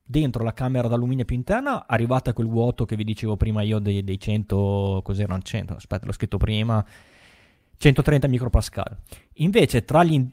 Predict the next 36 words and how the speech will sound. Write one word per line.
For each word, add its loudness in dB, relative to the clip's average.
tra 2
l'intercapedine 0
delle -4
due -2
cupole -2
potete -2
fare -2
il -6
vuoto -2
anche -4
lì 2
dentro, -4
e -4
questo -2
è -2
importante 0
anche -2
dal -2
punto -2
di -4
vista -2
strutturale, 0
perché 0
se -10
voi -2
comunque -4
fate -4
il -4
vuoto -2
dentro -2
un, -6
un, -10
insomma, -6
un -6
guscio 0
d'alluminio, 0